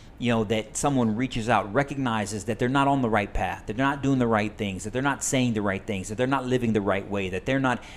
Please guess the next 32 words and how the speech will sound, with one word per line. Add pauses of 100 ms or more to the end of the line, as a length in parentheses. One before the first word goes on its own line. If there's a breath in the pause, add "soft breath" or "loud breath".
(200 loud breath)
thinking
the
right
thoughts,
and
they're, (260 loud breath)
they're,
they're
always (200 loud breath)
in
conflict
with
what
God
wants. (260 loud breath)
When
you
understand
that
and
you,
and
you
recognize
that
fact, (340 loud breath)
that
you,
maybe
you
want
to